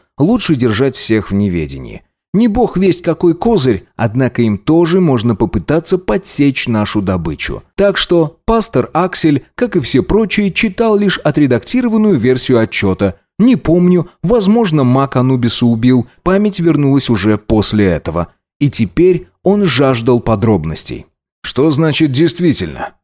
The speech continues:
Стефан вскинул подбородок. «Вы считаете, что я вам лгу?» «А вы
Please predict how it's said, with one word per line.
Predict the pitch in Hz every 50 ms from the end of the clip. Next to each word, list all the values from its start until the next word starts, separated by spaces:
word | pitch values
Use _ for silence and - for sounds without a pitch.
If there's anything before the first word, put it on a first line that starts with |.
| _ _ _ _
Стефан | - - - - - 156 165 160 - 156 147 131 95 - _
вскинул | - - - - 143 147 135 123 117
подбородок. | - - 120 110 107 120 117 110 90 73 67 67 - - _ _ _ _ _ _
«Вы | - 82 110 127
считаете, | 117 - - 127 - - 135 139 135 131 - 139
что | 123 - - 117
я | 113 123 131 127
вам | 135 131 127
лгу?» | 123 123 123 120 160 196 196 190 - _ _ _ _ _ _ _ _ _ _ -
«А | 101 107 104
вы | 101 120 120 120 120 117 117